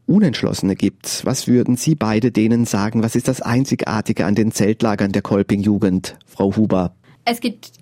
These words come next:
Speaker 2: für mich immer darum, einfach mal was ganz anderes zu erleben. Raus in die Natur, weg vom Alltag, ähm, weg von zu Hause, neue Leute kennenlernen, neue Erfahrungen sammeln.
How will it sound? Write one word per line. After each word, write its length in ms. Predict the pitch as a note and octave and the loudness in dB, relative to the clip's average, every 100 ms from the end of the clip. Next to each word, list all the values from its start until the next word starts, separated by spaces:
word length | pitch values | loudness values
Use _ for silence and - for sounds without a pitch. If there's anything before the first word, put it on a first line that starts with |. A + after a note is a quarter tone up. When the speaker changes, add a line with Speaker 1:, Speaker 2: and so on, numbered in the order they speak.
| - | -14
Speaker 2:
für 160 | - B3 | 0 4
mich 240 | D#4+ E4 | 4 4
immer 160 | C4+ B3+ | 2 2
darum, 220 | B3+ B3 | 0 0
einfach 200 | A3 A#3+ | 0 0
mal 220 | A3 G#3+ | 0 0
was 240 | G#3 G#3 | -2 -4
ganz 220 | G#3+ A3 G#3 | -6 -6 -8
anderes 280 | F#3+ G3 | -10 -10
zu 100 | - | -10
erleben. 360 | G3 F#3+ G3 F#3+ | -8 -6 -6 -10
Raus 320 | F#3+ G3+ B3 | -4 -2 0
in 80 | C4+ | 0
die 80 | B3+ | -2
Natur, 440 | A#3+ - B3 A#3 | -4 -2 -2 -2
weg 140 | A3+ - | -4 -6
vom 200 | B3 A#3 | -6 -4
Alltag, 720 | G#3 G#3+ - A3 A3 A3 - | -6 -8 -6 -4 -4 -6 -10
ähm, 420 | G3+ G#3 G3+ G3+ - G3+ G3+ | -8 -8 -8 -10 -10 -12 -6
weg 160 | A#3+ - | -6 -4
von 180 | B3 | -6
zu 160 | A#3 A3 | -4 -2
Hause, 320 | G#3+ A3 A3 | 0 0 -4
neue 320 | G#3+ A3 A3+ | -6 -6 -6
Leute 300 | G#3+ G#3 A3 | -6 -6 -10
kennenlernen, 720 | - C4 C4 A#3+ A#3 A3+ A3+ G#3+ | -10 -6 -4 -4 -6 -6 -8 -8
neue 180 | G#3 | -8
Erfahrungen 520 | G#3 - G3+ G#3 G#3 G3+ | -8 -8 -10 -8 -12 -12
sammeln. 360 | G#3+ G3+ G#3 | -12 -12 -14